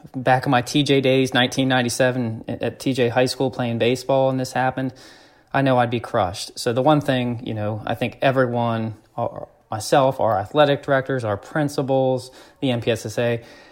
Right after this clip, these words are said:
everyone knows that this is a, a very, uh, difficult times 'cause sp-, sports are a big part of, um,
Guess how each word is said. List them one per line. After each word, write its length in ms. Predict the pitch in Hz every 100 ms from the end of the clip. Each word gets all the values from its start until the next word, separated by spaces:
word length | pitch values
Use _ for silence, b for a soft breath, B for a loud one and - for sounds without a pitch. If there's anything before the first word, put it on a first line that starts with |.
| B B
everyone 720 | 147 147 131 127 123 120 123
knows 260 | 123 117
that 220 | - 107 123
this 180 | 117
is 160 | 120 110
a, 60 | 113
a 220 | 117 110
very, 500 | 117 110 110 107 - -
uh, 200 | 127 120
difficult 560 | - 107 113 117 110 -
times 360 | 120 113 113
'cause 200 | - 139
sp-, 240 | - - -
sports 460 | - - 170 165
are 80 | 147
a 40 | 131
big 240 | 143 135
part 440 | - 151 98 - B B -
of, 320 | 113 110 -
um, 460 | 120 110 101 104